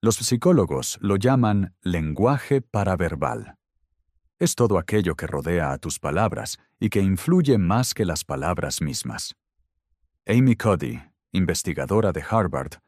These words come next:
demostró en sus estudios que adoptar una postura de poder durante dos minutos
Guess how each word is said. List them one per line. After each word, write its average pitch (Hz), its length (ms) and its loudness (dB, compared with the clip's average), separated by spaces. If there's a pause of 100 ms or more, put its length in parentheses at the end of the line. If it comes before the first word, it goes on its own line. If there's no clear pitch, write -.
(240)
demostró 110 480 2
en 147 80 2
sus 120 200 -2
estudios 85 580 0
que - 100 -2
adoptar 87 420 0
una 123 160 4
postura 123 460 0
de 101 100 0
poder 76 500 -6
durante 76 520 -4
dos 101 340 0
minutos 104 640 0